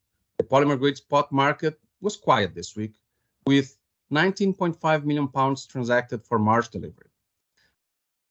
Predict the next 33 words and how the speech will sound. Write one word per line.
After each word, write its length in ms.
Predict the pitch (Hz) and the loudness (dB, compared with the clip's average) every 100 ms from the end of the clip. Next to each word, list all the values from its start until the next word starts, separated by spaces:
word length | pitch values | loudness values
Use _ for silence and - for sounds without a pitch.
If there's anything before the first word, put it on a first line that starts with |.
| _ _ _ | _ _ _
The 80 | 123 | 2
refinery 480 | 127 135 151 185 175 | 2 4 4 4 2
grade 300 | 147 160 147 - | 2 2 0 0
propylene 320 | 151 151 147 | 0 0 -4
spot 340 | - 147 143 | 0 0 2
market 360 | 139 135 135 127 | 2 2 0 -4
had 220 | 117 117 | -4 -6
one 420 | 120 110 139 160 | -6 0 2 2
rail 180 | 160 156 | 2 2
car 220 | 143 147 | 2 -2
deal 240 | 127 135 131 | 0 0 0
recorded 480 | 123 127 123 123 120 | -2 0 0 0 -4
at 160 | 110 - | -10 -12
forty 320 | - 123 123 | -2 -2 0
cents 260 | 117 123 117 | -4 -4 -4
per 140 | 113 | -6
pound 340 | - 110 110 - | 0 2 2 0
for 100 | 101 | -2
March 280 | 101 101 | -2 -2
delivery. 400 | - 92 87 - - - | -4 -4 -6 -10 -18 -10
Supply 520 | 127 143 160 185 180 135 | -2 4 4 4 0 -2
has 160 | 135 | 2
improved 500 | 175 165 165 160 147 | 2 2 0 0 -2
since 220 | - 139 | -6 -6
the 100 | 135 | -6
start 300 | 123 139 135 - | -4 0 0 0
of 140 | 120 | -8
Invista's 500 | 127 113 127 123 120 | -4 -2 -2 -4 -12
P 140 | - 127 | -6 0
D 140 | 120 | 2
H 240 | 113 107 | 2 0
unit. 200 | 82 - - _ _ _ _ _ _ | -10 -14 -18 _ _ _ _ _ _
The 80 | - | -4